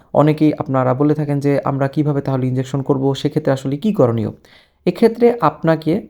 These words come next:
নিজেকেই ইনজেকশন করানো যেতে পারে, আপনি নিজেই ইনজেকশন করতে পারেন। এর একটা, আগের একটা ভিডিওতে আমি দেখিয়েছি কিভাবে খুব সহজেই আপনি নিজেই, যখন আপনার নিকটস্থ ভেট থাকবে না, সেক্ষেত্রে আপনি নিজেই কিভাবে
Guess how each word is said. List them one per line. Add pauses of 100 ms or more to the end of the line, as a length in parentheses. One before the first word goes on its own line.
নিজেকেই
ইনজেকশন (200)
করানো
যেতে
পারে, (160)
আপনি
নিজেই
ইনজেকশন
করতে
পারেন। (340)
এর
একটা,
আগের
একটা
ভিডিওতে
আমি
দেখিয়েছি (400)
কিভাবে
খুব
সহজেই
আপনি
নিজেই,
যখন
আপনার
নিকটস্থ
ভেট
থাকবে
না, (200)
সেক্ষেত্রে
আপনি
নিজেই
কিভাবে